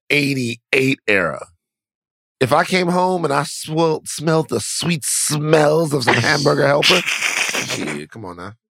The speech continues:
Speaker 2: You knew it was gonna be a
Speaker 1: That's
Speaker 2: good day.
Speaker 1: us.
Speaker 2: Was there,
Speaker 1: Uh-huh.
Speaker 2: was there a meal where you're just like, "Yeah, mom's pissed. Um, she ain't happy"?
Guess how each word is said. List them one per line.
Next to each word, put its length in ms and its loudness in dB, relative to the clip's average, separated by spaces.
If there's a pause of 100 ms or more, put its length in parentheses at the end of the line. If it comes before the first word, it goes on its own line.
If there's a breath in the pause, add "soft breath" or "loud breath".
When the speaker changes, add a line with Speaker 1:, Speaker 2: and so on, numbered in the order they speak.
(460 loud breath)
Speaker 2:
You 120 8
knew 140 6
it 40 4
was 140 2
gonna 160 4
be 100 4
a 40 0
Speaker 1:
That's 180 2
Speaker 2:
good 60 2
day. 40 2
Speaker 1:
us. 160 -6 (220 soft breath)
Speaker 2:
Was 200 2
there, 240 2
Speaker 1:
Uh-huh. 120 -4
Speaker 2:
was 160 0
there 320 2
a 100 2
meal 480 0
where 160 0
you're 80 -2
just 280 -8
like, 280 -4 (1040 loud breath)
"Yeah, 160 0
mom's 320 -4
pissed. 440 -4 (420)
Um, 240 4 (120)
she 240 -4
ain't 140 0
happy"? 400 -4